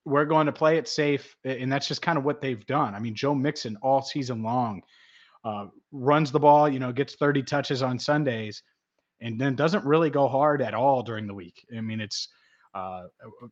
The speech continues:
just film review Monday, Tuesday's off day, Wednesday he's active during the practice, but it's very little,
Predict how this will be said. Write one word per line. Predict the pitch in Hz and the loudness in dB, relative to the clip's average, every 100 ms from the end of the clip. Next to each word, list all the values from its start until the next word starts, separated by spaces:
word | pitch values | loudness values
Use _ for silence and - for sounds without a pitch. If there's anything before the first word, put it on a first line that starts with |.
| _ _ | _ _
just | 131 - | -6 -2
film | - 143 160 | 2 4 4
review | 151 139 156 | 2 4 4
Monday, | 143 143 139 139 135 | 4 2 2 2 0
Tuesday's | - 147 143 156 147 131 | 2 2 4 4 4 4
off | 131 135 | 2 0
day, | 139 135 | 0 -2
Wednesday | 120 139 135 147 143 | -2 -2 -2 0 0
he's | 117 127 110 - _ _ _ - | 0 -4 -6 -14 _ _ _ -4
active | 131 139 - 135 | -2 -2 -2 0
during | 131 139 | 2 0
the | 131 | 0
practice, | - 131 135 139 120 | 0 0 0 -4 -6
but | 131 | -6
it's | 127 120 | -6 -6
very | 107 123 135 131 123 107 | -6 0 2 2 0 -4
little, | 120 117 113 - | -4 -2 -4 -6